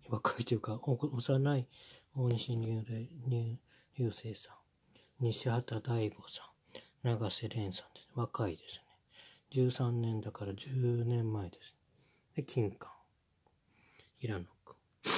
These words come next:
平野くんがなんか、韓国に行ったってニュースでやってました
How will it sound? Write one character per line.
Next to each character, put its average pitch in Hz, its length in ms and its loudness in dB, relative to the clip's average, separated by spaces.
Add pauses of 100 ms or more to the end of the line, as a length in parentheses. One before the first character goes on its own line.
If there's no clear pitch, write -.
(320)
平 135 180 2
野 135 120 6
く 131 100 -2
ん 120 60 2
が 110 80 2
な 117 100 2
ん 110 80 -2
か、 95 220 -8 (960)
韓 131 200 2
国 117 280 -4
に 95 60 -6
行 - 40 -16
っ - 20 -20
た - 140 -8
っ 95 80 -6
て - 140 -10
ニ 110 160 -4
ュ 113 60 0
ー - 20 -2
ス 98 120 -8
で 98 100 -6
や 90 40 -4
っ 87 40 -12
て - 180 -12
ま 92 120 -10
し - 120 -20
た - 60 -20